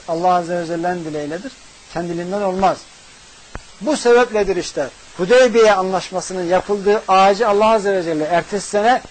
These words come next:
kaybetmiştir, ortadan kimse bulamamıştır o ağacı. Halbuki Allah-u Teala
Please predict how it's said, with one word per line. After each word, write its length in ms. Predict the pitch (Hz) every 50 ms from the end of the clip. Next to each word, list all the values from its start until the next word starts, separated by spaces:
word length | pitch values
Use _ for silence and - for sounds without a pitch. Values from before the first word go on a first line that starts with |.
| - -
kaybetmiştir, 720 | - - 202 240 240 214 208 208 - - 196 165 - - 175
ortadan 360 | 180 170 156 - 220 226 220 214 -
kimse 280 | 202 185 - 196 185 156
bulamamıştır 520 | 160 165 143 123 113 107 - - - - -
o 20 | 107
ağacı. 320 | 98 92 90 - - - - - - - - - - - - - - - - - - - - -
Halbuki 360 | - 147 190 226 226 208 202
Allah-u 300 | 180 180 190 208 226 214
Teala 420 | - 208 214 208 196 196 180 165